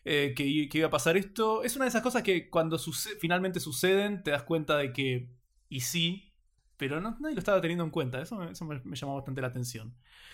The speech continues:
Pero bueno, este fue nuestro podcast de los Oscars. No sé cómo va a quedar editado. Lo voy a tratar de acortar. No les voy a decir cuánto duró grabarlo, pero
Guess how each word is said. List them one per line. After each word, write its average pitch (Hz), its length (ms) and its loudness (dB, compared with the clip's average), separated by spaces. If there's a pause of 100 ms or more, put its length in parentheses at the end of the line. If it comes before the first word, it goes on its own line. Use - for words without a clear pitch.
(380)
Pero 254 140 4
bueno, 165 380 4
este 202 180 -2
fue 240 120 2
nuestro 180 240 4
podcast 190 260 2
de 165 60 2
los 147 180 0
Oscars. 190 420 2
No 175 100 -2
sé - 120 -2
cómo 170 180 0
va 147 60 2
a - 20 0
quedar 143 240 0
editado. 156 640 2
Lo 160 120 0
voy 175 60 2
a 170 40 -4
tratar 156 200 0
de 156 60 2
acortar. 139 480 -2
No 160 100 -4
les 165 80 2
voy 151 80 0
a 139 40 0
decir 143 120 -4
cuánto 135 220 -4
duró 135 500 0
grabarlo, 135 480 -2
pero 123 300 -4